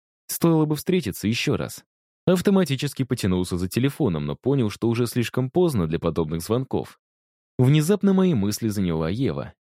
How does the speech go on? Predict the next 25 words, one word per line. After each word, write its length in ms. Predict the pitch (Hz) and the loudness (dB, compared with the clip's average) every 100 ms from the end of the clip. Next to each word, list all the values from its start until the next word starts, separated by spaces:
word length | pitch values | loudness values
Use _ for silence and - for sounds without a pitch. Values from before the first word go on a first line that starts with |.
| _ _ _ | _ _ _
Наша 280 | 180 196 190 | 2 2 0
случайная 540 | 151 127 131 131 104 | 0 0 2 2 0
встреча 400 | 90 - 104 107 | -4 -2 -2 -2
казалась 600 | - 85 92 87 78 - _ _ | -4 -2 0 -2 -2 -8 _ _
не 120 | 165 | -2
такой 380 | 170 180 82 76 | 0 -2 -2 -4
случайной. 720 | - 120 - 90 71 69 - _ _ _ _ _ | -2 -4 -2 -2 -2 -4 -8 _ _ _ _ _
Может, 340 | 85 87 85 | 2 2 2
так 180 | - 85 | -2 0
и 40 | 104 | 0
было 260 | 95 82 | 2 0
задумано? 580 | 80 101 165 151 71 76 _ _ _ _ _ - | 0 0 0 0 -2 -8 _ _ _ _ _ 2
Мне 180 | 139 160 | 2 4
дали 220 | 202 135 | 2 0
второй 300 | - 82 107 | -2 -2 -2
шанс, 400 | - 104 71 - _ _ - | -2 -4 -6 -14 _ _ 0
вернули 400 | 165 170 175 170 | 2 4 2 0
с 100 | - | -2
того 220 | 78 87 | -4 -4
света. 500 | - 117 80 62 - _ _ _ _ _ | -2 -4 -4 -8 -12 _ _ _ _ _
Возможно, 500 | 85 90 90 90 90 | 2 2 4 2 2
мы 80 | 90 | 0
должны 280 | 87 85 87 | 0 0 -2
быть 180 | 85 127 | -2 0
вместе? 460 | 160 180 - 67 | 0 0 -6 -10